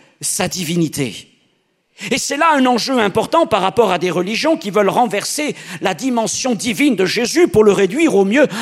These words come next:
à un leader religieux parmi tant d'autres dans ce monde. Alors nous répondrons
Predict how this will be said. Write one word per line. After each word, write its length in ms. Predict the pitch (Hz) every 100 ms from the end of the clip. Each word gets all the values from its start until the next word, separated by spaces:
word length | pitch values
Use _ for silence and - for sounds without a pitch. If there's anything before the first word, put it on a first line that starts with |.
| 208
à 60 |
un 140 | 214 208
leader 460 | 214 208 226 208
religieux 540 | 160 180 202 185 - 302
parmi 340 | 226 160 247
tant 220 | - 233
d'autres 340 | 190 277 262 208
dans 140 | 202
ce 160 | - 269
monde. 420 | 294 294 185 113 - _ _ _ _ _ _ _ _ _ _ _ _ _ _ _ _ _ _ _ _ _ _ _ _
Alors 200 | - 180
nous 120 | 214 170
répondrons 760 | 185 180 180 165 247 233 131